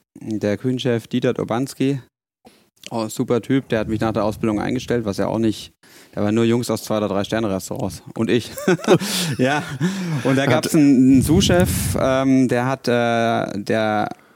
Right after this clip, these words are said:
Speaker 1: bei Eckhard Witzigmann in der Aubergine schon gearbeitet. Ganz
Speaker 2: Ja.
Speaker 1: toller Typ, bin
Speaker 2: Ja.
Speaker 1: ich immer noch befreundet. Und das ist schon, der hat wirklich viel, viel hab ich von dem, wie der Soßen gekocht hat und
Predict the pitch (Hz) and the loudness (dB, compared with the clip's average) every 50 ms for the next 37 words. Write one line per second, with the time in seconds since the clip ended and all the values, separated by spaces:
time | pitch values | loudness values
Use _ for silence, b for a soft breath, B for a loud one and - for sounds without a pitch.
0 | - - - - - 113 107 110 107 - 113 - 110 101 123 160 - - 110 107 | -20 -16 -14 -6 -4 -2 0 0 0 -2 -2 -2 -2 -2 -4 -2 -2 -2 0 0
1 | 104 104 104 101 104 101 101 104 95 104 107 - - 165 139 117 101 95 90 95 | 0 0 0 -2 -2 -2 -2 -2 -2 -4 -4 -2 -4 -4 -2 -4 -4 -4 -4 -4
2 | 95 95 98 98 95 - 101 98 - - 107 120 107 92 104 135 127 120 107 - | -4 -4 -4 -4 -6 -6 -8 -8 -2 0 2 2 2 2 2 0 0 -2 0 0
3 | 123 123 123 - - - - - 110 104 117 113 131 127 131 123 120 110 120 113 | 0 0 0 -2 -4 -4 0 2 2 2 2 0 0 0 0 -2 -2 -2 -4 -4
4 | - 110 110 113 117 117 117 - - B B B B B B B B B B - | -2 -2 -2 0 0 0 -2 -2 -6 B B B B B B B B B B -8
5 | - 104 104 107 - - 117 - - 123 117 120 117 110 113 113 113 113 110 - | -4 -2 -2 -2 -2 -2 -4 -2 -2 0 0 0 2 2 2 0 0 -2 -4 -6
6 | - - - 117 107 - 120 104 - - 127 135 147 139 127 113 - - 143 135 | -10 -6 -4 -4 -2 -2 -4 -6 -4 -2 2 4 4 4 4 2 2 2 2 2
7 | 135 123 117 110 - - 120 107 113 113 107 110 110 110 110 104 107 110 117 120 | 2 2 0 -2 -2 -2 0 0 0 0 0 0 0 0 2 2 0 0 0 0
8 | 120 110 107 101 107 107 104 - 110 104 101 110 107 104 101 98 95 | -2 -2 -2 -2 -4 -6 -4 -4 -4 -4 -4 -4 -4 -4 -4 -4 -6